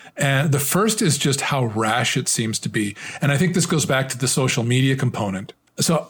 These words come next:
uh, here's, here's an example, Sean, from personally that experience. And it was a couple of years ago, but still, uh, uh, on Facebook, a,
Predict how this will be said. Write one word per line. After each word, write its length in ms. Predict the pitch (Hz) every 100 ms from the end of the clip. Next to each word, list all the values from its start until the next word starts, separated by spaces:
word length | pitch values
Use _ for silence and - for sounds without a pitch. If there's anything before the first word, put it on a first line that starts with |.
| -
uh, 220 | 156 143
here's, 280 | 135 202 180
here's 220 | - 190 214
an 80 |
example, 420 | 202 131 147 139 135
Sean, 320 | - 120 120
from 640 | - 131 113 110 107 120 _ -
personally 320 | 151 143 127
that 120 | 117
experience. 400 | 113 - 117 107
And 80 | 151
it 40 | 233
was 120 | 226
a 40 |
couple 180 | - 180
of 60 | 143
years 180 | 131
ago, 240 | 123 113 113
but 320 | 110 123 - - - - - -
still, 300 | - - 156
uh, 260 | 139 151 127 -
uh, 340 | 131 123 120 123 - _ -
on 160 | 147
Facebook, 800 | 143 - 185 196 - 151 143 - -
a, 600 | 147 135 131 127 120 123